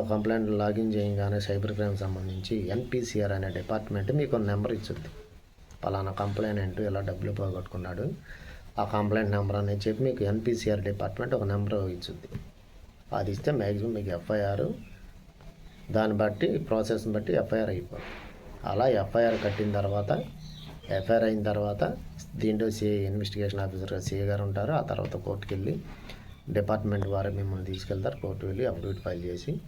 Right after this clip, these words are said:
ఆర్డర్ తీసుకుంటారు. ఆ ఆర్డర్కి కోర్టు వారు, జడ్జి గారు ఏ బ్యాంక్ నుండి ఏ బ్యాంకుకి అయితే అమౌంట్ ట్రాన్స్‌ఫర్ అయినాయో, ఆ ట్రాన్స్‌ఫర్ ఏ బ్యాంకుకి అయిందో అమౌంట్, ఆ బ్యాంక్ వారికి ఆర్డర్ ఇస్తారు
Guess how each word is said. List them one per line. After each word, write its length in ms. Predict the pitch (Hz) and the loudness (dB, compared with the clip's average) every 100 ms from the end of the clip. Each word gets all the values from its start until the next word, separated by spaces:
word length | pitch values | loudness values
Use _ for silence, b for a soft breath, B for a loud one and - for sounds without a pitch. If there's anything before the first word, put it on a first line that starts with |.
| - B B B | -12 B B B
ఆర్డర్ 300 | 101 101 95 98 | 0 2 2 0
తీసుకుంటారు. 480 | 95 95 98 120 | -2 -2 0 2
ఆ 100 | - | 2
ఆర్డర్కి 500 | 101 98 101 104 110 98 87 - - - - | 2 0 -2 0 0 -2 -4 -6 -10 -18 -20
కోర్టు 300 | - 107 104 98 | -8 -4 -2 0
వారు, 220 | 95 104 | 0 0
జడ్జి 280 | 101 87 98 | -2 -2 -2
గారు 260 | 95 90 156 165 - - - - - - | -2 -2 -4 -6 -12 -18 -20 -18 -14 -2
ఏ 100 | 104 | 2
బ్యాంక్ 280 | 104 104 104 | 4 4 4
నుండి 180 | 104 101 | 2 2
ఏ 80 | 101 | 2
బ్యాంకుకి 420 | 104 104 101 98 | 2 0 0 -2
అయితే 160 | 98 101 | -2 -2
అమౌంట్ 280 | 95 98 98 | -2 -2 -2
ట్రాన్స్‌ఫర్ 380 | 95 90 95 92 | -4 -4 -4 -4
అయినాయో, 300 | 90 95 139 156 - B B | -4 -4 -4 -6 -12 B B
ఆ 100 | 104 | -2
ట్రాన్స్‌ఫర్ 560 | 98 101 110 117 123 110 98 - | 0 0 0 2 2 2 0 -2
ఏ 120 | 104 110 | 0 2
బ్యాంకుకి 380 | 110 110 110 | 2 2 2
అయిందో 260 | 104 98 98 | 2 2 0
అమౌంట్, 300 | 95 98 107 | 0 -2 0
ఆ 140 | 107 107 | 2 2
బ్యాంక్ 280 | 107 110 101 | 2 0 0
వారికి 260 | 104 104 101 | 0 0 0
ఆర్డర్ 240 | 98 95 | 0 -2
ఇస్తారు 340 | 92 - 85 | -4 -6 -8